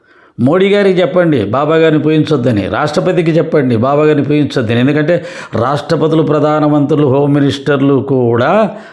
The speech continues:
బాబా భక్తులై బాబా దర్శనం చేసుకొని బాబా పాదాల నమస్కారం పెట్టుకొని పోతున్నారు రాధా మనోహర్ దాస్ గారు. ఇవన్నీ మీకు తెలియదు, అన్నీ తెలుసు. తెలిసి నటిస్తే ఎలాగా? నటన పనికిరాదు భక్తుడికి, జ్ఞానికి.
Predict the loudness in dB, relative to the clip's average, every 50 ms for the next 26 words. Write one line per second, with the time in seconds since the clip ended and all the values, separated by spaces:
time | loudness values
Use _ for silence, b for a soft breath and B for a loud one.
0 | B B B B -4 -4 -2 -2 0 0 -2 -2 -2 -2 -4 -4 -2 -2 0 0
1 | 2 2 2 2 0 0 0 0 0 0 0 0 0 0 0 0 0 2 0 0
2 | -2 -2 0 0 2 2 0 -2 B B B B B -6 -4 -4 -2 -2 -2 -2
3 | -2 -2 -2 -2 0 0 0 0 -2 -2 -4 -4 -2 -2 0 0 0 -2 -2 -2
4 | -4 -2 -2 -2 -2 -2 -2 -2 -2 -2 -2 -6 -8 -12 -20 -10 -6 -4 -2 -2
5 | 0 0 0 0 0 0 0 0 0 0 -2 -2 -4 -4 -4 -6 -10 -14 B B
6 | B B B B B B -4 -2 0 2 2 2 2 2 2 2 2 0 0 0
7 | 0 0 2 2 2 2 2 0 0 -2 -2 -2 -2 -2 -2 -2 -4 -6 -6 -6
8 | -10 -6 -4 -2 -2 0 0 0 0 0 0 -2 -4 -2 -2 -2 -2 0 0 0
9 | 0 -2 -2 -4 -8 B B B B B B B B B B B B -6 -4 -2
10 | 0 0 0 0 0 0 0 0 0 0 -2 -2 -2 -2 -4 -4 -4 -4 -4 -4
11 | -2 -2 -2 0 0 0 -2 0 0 -2 0 0 0 -2 -2 -4 -10 -12